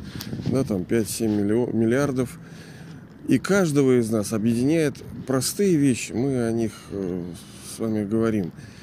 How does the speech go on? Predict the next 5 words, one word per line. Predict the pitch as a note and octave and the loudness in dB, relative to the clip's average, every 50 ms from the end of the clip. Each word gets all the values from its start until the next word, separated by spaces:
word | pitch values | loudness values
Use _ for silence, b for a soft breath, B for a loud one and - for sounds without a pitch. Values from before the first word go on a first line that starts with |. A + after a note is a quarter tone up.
| B B B | B B B
систематически. | B - - G2+ - - A2+ A2+ G#2+ F2+ - F2 - - - - - - - - | B -10 -8 -6 -2 0 2 2 2 0 -4 -6 -8 -8 -8 -8 -10 -12 -8 -4
Это, | - C#3 - - C#3+ C3 B2 B B B B B B B B B B B B B - - - - - - - - - - - A3 G#3 | -4 -4 -2 0 0 0 -2 B B B B B B B B B B B B B -20 -20 -20 -20 -20 -20 -20 -20 -18 -16 -14 -10 -4
ну, | G3 C#3+ C#3 A2+ D#2 - - - - - - | -2 0 0 0 -2 -4 -8 -12 -16 -14 -8
желание | - C3 C3 D3 D3 C#3 C#3 C#3 C3+ | -2 0 2 4 4 4 4 4 4
быть | B2 C3+ C3+ - | 4 2 0 -2